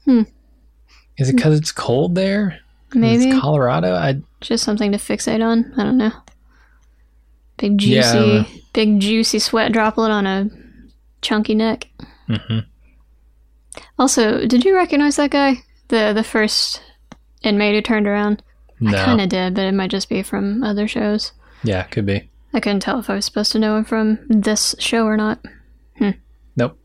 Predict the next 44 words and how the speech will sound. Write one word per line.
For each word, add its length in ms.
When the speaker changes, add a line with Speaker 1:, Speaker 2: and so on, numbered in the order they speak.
Speaker 1:
All 80
right. 220
Well, 240
we, 520
uh, 140
so 200
we 100
follow 360
Saul 480
to, 640
or 100
Jimmy, 320
I 80
guess, 280
to 120
the 100
prison 320
bakery, 460
then 260
to 120
an 80
interview 420
room 280
where 180
Kim's 400
waiting. 460
They 120
share 220
a 60
smoke 300
like 180
old 160
times, 380
and 100
she 120
walks 320
out 240
of 280
the 80
prison 440
to 120
Jimmy's 420
finger 320
guns. 540